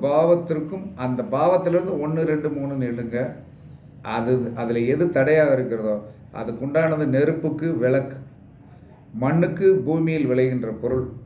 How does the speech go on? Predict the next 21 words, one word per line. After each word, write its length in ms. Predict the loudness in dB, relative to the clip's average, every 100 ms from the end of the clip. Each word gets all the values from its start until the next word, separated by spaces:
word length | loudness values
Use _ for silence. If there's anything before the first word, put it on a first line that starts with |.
| -16 -4
காற்றுக்கு 520 | -2 0 0 -2 0
வந்து 180 | 0 0
என்ன 120 | -2 -2
சொல்றான்னா 420 | -2 -2 -4 -4 -4
வந்து 160 | -4 -6 -2
புகையக்கூடிய 760 | 2 4 4 2 -2 -4 -2 -2 -2 -8 -20 -20 -10
சாமிக்கு 380 | -2 -2 0 -2
போடக்கூடிய 440 | 0 0 -2 -2 -2 -2
சாம்பிராணி, 480 | -2 2 2 2 -2 -4
பத்தி, 280 | -4 -2 -4 -6 -14 -20 -20 -20 -20 -20 -16 -2
இதை 140 | 4 4 4
தானமா 340 | -2 -2 -2 -4
கொடுக்கணும். 360 | -6 -12 -16 -18 -10 -2
ஜலம் 340 | 2 2 2 -4 -10 -10 -4
ஆறுக்குடையவனாக 680 | -4 -2 -2 -2 -2 -6 -6
வந்து 160 | -4 -2
விட்டால் 320 | -2 -2 -2
என்ன 120 | -4 -6
சொல்றான்னா 380 | -8 -8 -10 -12 -14 -14 -6 0
அபிஷேக 580 | 2 2 2 2 0 -2
பொருள்களை 400 | -2 -2 -4 -4